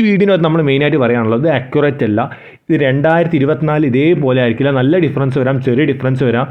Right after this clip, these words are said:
ഡിഫറൻസ് വരാതിരിക്കാം, നമുക്കൊന്നും പറയാൻ പറ്റില്ല. ഇത് രണ്ടായിരത്തി ഇരുപത്തിമൂന്നിൽ ഒരു കുട്ടിക്ക് കിട്ടിയ മാർക്കും അയാൾക്ക് കിട്ടിയ റാങ്കുമാണ് നമ്മൾ കാണിക്കുന്നത്. ഈ ഡാറ്റ നിങ്ങൾ കുറേ ദിവസം കമന്റ് ചെയ്യുന്നതുകൊണ്ടാണ് ഞാൻ, ഏഹ്, നമ്മുടെ കഴിഞ്ഞ വർഷത്തെ സ്റ്റുഡൻസിനോട് നമ്മുടെ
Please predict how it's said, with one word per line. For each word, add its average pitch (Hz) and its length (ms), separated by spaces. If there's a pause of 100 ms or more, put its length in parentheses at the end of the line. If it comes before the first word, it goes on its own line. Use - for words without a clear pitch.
(260)
ഡിഫറൻസ് 185 360
വരാതിരിക്കാം, 131 460
നമുക്കൊന്നും 160 600
പറയാൻ 120 260
പറ്റില്ല. 110 240 (120)
ഇത് 165 160
രണ്ടായിരത്തി 185 500
ഇരുപത്തിമൂന്നിൽ 139 540
ഒരു 139 140
കുട്ടിക്ക് 131 320
കിട്ടിയ 127 160 (100)
മാർക്കും 107 300 (100)
അയാൾക്ക് 123 320
കിട്ടിയ 120 240
റാങ്കുമാണ് 120 480
നമ്മൾ 123 200
കാണിക്കുന്നത്. 113 380 (280)
ഈ 175 40 (100)
ഡാറ്റ 139 220 (100)
നിങ്ങൾ 156 220
കുറേ 127 180 (220)
ദിവസം 175 320
കമന്റ് 139 240
ചെയ്യുന്നതുകൊണ്ടാണ് 127 540
ഞാൻ, 131 100 (400)
ഏഹ്, 131 180
നമ്മുടെ 127 240
കഴിഞ്ഞ 127 240
വർഷത്തെ 139 220
സ്റ്റുഡൻസിനോട് 131 540
നമ്മുടെ 123 180